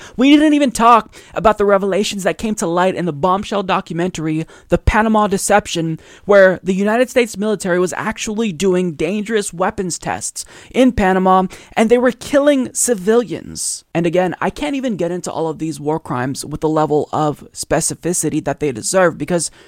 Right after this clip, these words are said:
there's too many to count. So those are just some basic examples as to how George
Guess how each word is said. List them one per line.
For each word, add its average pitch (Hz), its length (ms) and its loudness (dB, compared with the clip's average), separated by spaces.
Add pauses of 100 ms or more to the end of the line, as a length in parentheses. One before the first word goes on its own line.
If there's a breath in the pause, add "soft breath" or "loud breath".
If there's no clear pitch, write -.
(480 soft breath)
there's 175 240 0
too 208 120 0
many 165 180 0
to - 80 -6
count. - 420 -6 (1300 loud breath)
So 208 440 2 (400)
those 202 240 6
are 220 60 0
just - 360 -2
some 190 720 2 (340)
basic 214 380 2
examples 165 720 -4
as 156 220 -8
to 156 80 -8
how 160 400 2 (540 soft breath)
George 185 360 2